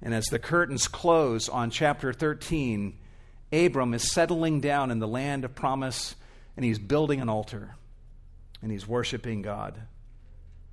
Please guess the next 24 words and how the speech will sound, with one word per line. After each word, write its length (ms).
This 200
is 120
now 380
actually 460
the 160
third 420
time 420
in 120
Genesis 440
twelve 360
and 120
thirteen 840
that 200
Abram 600
is 260
said 400
to 100
build 600
an 180
altar, 640
and 140
it's 240
the 80
fourth 540